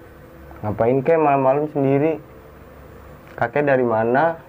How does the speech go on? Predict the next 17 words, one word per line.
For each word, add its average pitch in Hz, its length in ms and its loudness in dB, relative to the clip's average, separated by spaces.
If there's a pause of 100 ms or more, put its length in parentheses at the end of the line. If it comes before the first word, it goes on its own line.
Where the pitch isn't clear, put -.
(1900)
Terus - 160 -16
dia 113 160 2 (160)
jawab, 131 320 2 (1200)
dia 127 160 0
dari 120 320 -2
Cirebon. 107 640 -2 (1400)
Dari 110 240 2
Kesepuan 117 680 -2
Kanoman. 120 720 0 (920)
"Saya 113 160 2 (120)
dari 107 120 0
Cirebon, 120 600 0
jalan 110 280 -2
kaki 165 520 -2
ke 139 80 2
Gunung 110 360 -2
Sanggabuana." 120 760 0